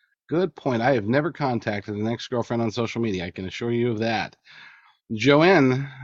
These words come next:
Joan, I don't know how to pronounce that, told the outlet that political stance is important to him. He said, uh, "I'm from Israel, and our country is in a big turning point for the future, and some people don't really want us to exist. For me,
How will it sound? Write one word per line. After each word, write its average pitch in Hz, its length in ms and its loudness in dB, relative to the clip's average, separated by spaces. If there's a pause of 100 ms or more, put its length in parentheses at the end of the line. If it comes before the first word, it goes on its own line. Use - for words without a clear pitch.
(120)
Joan, 127 440 2
I 160 280 -2
don't 104 100 -4
know 95 80 -4
how 92 80 -4
to 92 80 -8
pronounce 98 300 -4
that, 113 160 -4
told 214 220 6
the 170 140 8
outlet 151 400 2 (320)
that 135 200 0
political 165 340 0
stance 139 340 0
is 127 180 -4
important 135 360 -2
to 110 60 -2
him. 98 200 -4
He 120 100 -2
said, 113 400 0 (1200)
uh, 117 200 4
"I'm 180 220 4
from 202 160 2
Israel, 120 380 4
and 127 100 -2
our 120 80 -2
country 151 380 0
is 123 120 -2
in 123 80 2
a 110 160 2
big 147 320 -4
turning 135 280 2
point 104 280 -2 (220)
for 120 100 -2
the 101 60 -2
future, - 380 -4
and 190 180 -8
some 196 240 0
people 156 340 -2 (300)
don't 180 200 4
really 180 200 8
want 160 200 6
us 170 80 0
to 185 140 6
exist. 165 380 0
For 120 100 -2
me, 185 380 6